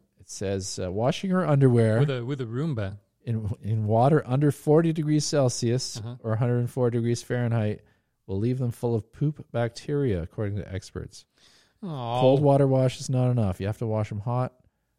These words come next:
Speaker 1: uh, or use an antibacterial detergent. Or go commando. I,
Speaker 2: Okay, well, hmm.
Speaker 1: I, I have my washer. I don't know that, like,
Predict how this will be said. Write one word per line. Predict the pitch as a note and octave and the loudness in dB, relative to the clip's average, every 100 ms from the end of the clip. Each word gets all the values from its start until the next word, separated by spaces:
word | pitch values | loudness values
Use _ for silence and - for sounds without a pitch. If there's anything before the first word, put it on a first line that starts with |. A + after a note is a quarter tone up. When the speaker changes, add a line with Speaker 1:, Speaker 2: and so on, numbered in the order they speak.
| _ - | _ -8
Speaker 1:
uh, | G2+ G2 | -4 -4
or | - | -2
use | G2+ G#2+ | -2 -2
an | G#2+ - | -4 -4
antibacterial | G#2 - G#2 F#2+ F#2+ - A#2+ G#2+ G2 | -4 -4 -4 -4 -6 -10 -6 -2 -2
detergent. | F2+ F2+ - B2 A#2+ G2+ D2 - - _ _ _ _ _ _ _ _ - _ | -4 -8 -6 -4 -2 -4 -8 -10 -20 _ _ _ _ _ _ _ _ -20 _
Or | A#2+ C#3 | 0 4
go | C3+ | 4
commando. | C3+ C3 B2+ A2 G2+ E2+ D2 - _ _ _ _ _ _ _ _ _ _ - | 4 2 0 0 -2 -4 -8 -14 _ _ _ _ _ _ _ _ _ _ -4
I, | A#2+ | -2
Speaker 2:
Okay, | E3 A2+ | -2 -6
well, | C3 B2 _ - | -12 -14 _ -8
hmm. | C3 | -4
Speaker 1:
I, | - - | -4 -2
I | D3+ | 0
have | A3+ F#3 C#3+ | 2 2 0
my | C#3+ F3 | 0 0
washer. | C#3 A2 A#2 B2+ - | 0 0 2 0 -2
I | A2 | -2
don't | G2 G2 | -2 -4
know | G#2+ G2+ | -4 -2
that, | F#2 F2 _ _ _ _ _ | -4 -8 _ _ _ _ _
like, | F#2+ | -20